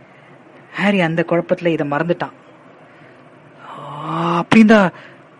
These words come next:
அஹ், எப்படியாவது அது, அவர் கூட துணையாவது இருக்கணும். கடைசியில அவர் அழுதுட்டு இருப்பாரு, ஆறுதல் சொல்ல கூட யாருமே இருக்க மாட்டாங்க. நம்ம எப்படியாவது அவரை பார்க்க போனோம், வா போலான்னு" ஹாரி அவங்கள கூட்டிட்டு கிளம்புறான். So, ப்ரொஃபசர் டிலானி சொன்னது உண்மையான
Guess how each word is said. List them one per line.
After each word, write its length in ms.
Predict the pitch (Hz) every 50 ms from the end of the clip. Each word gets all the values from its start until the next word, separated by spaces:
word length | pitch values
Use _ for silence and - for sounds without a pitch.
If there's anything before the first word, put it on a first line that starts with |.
| _ _ _ _ - - -
அஹ், 160 | - 143 147
எப்படியாவது 460 | 151 160 170 - 214 220 226 220 220 190
அது, 180 | 170 165 165 -
அவர் 280 | - - 160 175 165
கூட 220 | - 202 233 240 226 - 175
துணையாவது 360 | 175 190 208 214 208 196 190
இருக்கணும். 320 | - 180 175 165 - 160
கடைசியில 160 | 170 - 220
அவர் 140 | 220 196 185
அழுதுட்டு 380 | 170 151 156 175 208 214 220 - -
இருப்பாரு, 320 | - - - 175 165 156 - - - - - -
ஆறுதல் 320 | - 147 165 196 214 220
சொல்ல 200 | 185 - 190 190
கூட 140 | 180 202 202
யாருமே 320 | 180 165 165 180 185 190 190
இருக்க 300 | 175 170 - 175 170 160
மாட்டாங்க. 340 | - 160 151 151 147 139 - - - - - - -
நம்ம 160 | 170 170 170
எப்படியாவது 500 | 165 156 208 202 196 196 180 156 143 143 - - - - - - - -
அவரை 240 | - - 165 160 160
பார்க்க 240 | - 180 190 190 202
போனோம், 200 | 170 185 180 156
வா 220 | 151 180 196 185 - - -
போலான்னு" 480 | 185 185 190 180 170 156 156 196 220 - - - - - - - - - -
ஹாரி 260 | 170 165 175 180 165
அவங்கள 300 | 151 147 147 147 143 139 -
கூட்டிட்டு 560 | - 185 175 180 180 - 180 160 143 135 127 127 127 127 - - - - - - - - - - - - - - -
கிளம்புறான். 380 | 160 160 160 165 151 143 123 - - - - - - - - - - - - - - - - - -
So, 380 | - - 170 160 147 135 127 123 127 - - - - - - - -
ப்ரொஃபசர் 400 | - 170 160 175 170 - 170 151 -
டிலானி 300 | - 175 190 196 202 190
சொன்னது 540 | 180 - 180 175 170 160 151 147 135 127 135 147
உண்மையான 720 | 151 156 170 185 190 190 185 185 185 180 165 151 139 -